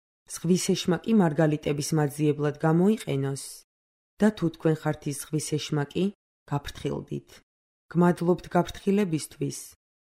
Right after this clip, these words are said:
უთხრა ჭაბუკმა. იხტიანდრს ეჭვადაც არ მოსდიოდა, რომ მისი საქმიანობა სანაპიროზე ყველასთვის იყო ცნობილი და მასზე ჟურნალ-გაზეთებშიც წერილებს წერდნენ. ასე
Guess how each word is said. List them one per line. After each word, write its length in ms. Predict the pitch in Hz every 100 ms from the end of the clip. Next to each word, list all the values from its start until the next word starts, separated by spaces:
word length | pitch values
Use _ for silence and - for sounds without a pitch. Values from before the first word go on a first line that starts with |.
| _
უთხრა 380 | 151 - - 160
ჭაბუკმა. 640 | 160 143 135 131 - 147 143 - _ _ _ _ _ _ _ _ 185
იხტიანდრს 640 | 196 - 196 214 220 196 160
ეჭვადაც 520 | 160 - 165 165 160
არ 140 | 165 165
მოსდიოდა, 680 | 175 - 226 190 131 139 135 139 _ _ _ _ _ -
რომ 180 | 190 220
მისი 320 | 190 165 -
საქმიანობა 800 | 151 156 - 160 151 147 143 175
სანაპიროზე 800 | - 160 147 143 143 143 135 185
ყველასთვის 720 | - 160 156 151 - - 139 -
იყო 200 | 135 139
ცნობილი 680 | - 202 196 151 139 139 139 - _ _ _ _ _
და 80 | 220
მასზე 500 | 233 180 156 - 180
ჟურნალ-გაზეთებშიც 1120 | 202 160 151 156 147 147 139 139 135 - 170 -
წერილებს 580 | - 151 135 135 -
წერდნენ. 600 | - 147 143 139 71 73 143 - _ _ _ _ _ _ _ _ _ -
ასე 260 | 170 -